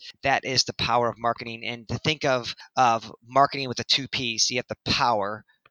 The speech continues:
of, there's persuasion, and then really remember the word is about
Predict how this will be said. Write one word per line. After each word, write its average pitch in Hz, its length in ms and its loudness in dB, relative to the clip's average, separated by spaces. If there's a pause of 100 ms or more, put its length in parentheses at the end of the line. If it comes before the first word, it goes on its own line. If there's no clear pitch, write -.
(340)
of, 120 120 -8 (120)
there's 110 200 0
persuasion, 113 1000 0 (500)
and 123 140 -6
then 113 260 -6 (480)
really 139 280 0
remember 123 360 -2
the 120 100 -4
word 113 380 -4
is 113 140 -4
about 110 280 -2